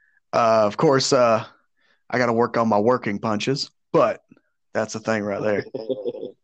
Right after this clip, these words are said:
Speaker 2: Hey, hey, the best thing I, like I say about wrestling is just knowledge. And obviously we don't know everything, but I mean, dude, that, that's a heck of a, that's a heck of a accolade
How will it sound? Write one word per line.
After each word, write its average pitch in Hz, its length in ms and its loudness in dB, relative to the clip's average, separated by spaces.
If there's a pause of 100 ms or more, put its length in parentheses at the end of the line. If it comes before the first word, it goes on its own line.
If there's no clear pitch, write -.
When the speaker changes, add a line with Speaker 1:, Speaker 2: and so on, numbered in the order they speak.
(440)
Speaker 2:
Hey, 101 60 -4
hey, 107 840 4
the 98 200 -6
best 160 320 4
thing 175 200 0
I, 139 180 4 (100)
like 120 220 2
I 127 100 6
say 123 180 0
about 95 320 0
wrestling 101 400 -4 (460)
is 120 120 -8
just 113 200 -6
knowledge. 87 400 -10 (500)
And 101 400 -6
obviously 123 680 0
we 127 160 2
don't 123 300 2
know 120 300 4
everything, 120 560 -4 (720)
but 107 280 2 (100)
I 113 120 0
mean, 117 280 -2
dude, 127 240 0
that, 131 240 6
that's 139 220 2
a 113 100 4
heck 123 240 2
of 107 120 -2
a, 92 40 -6 (300)
that's 160 200 4
a 127 120 6
heck 139 220 2
of 117 120 -2
a 104 380 2
accolade 110 500 0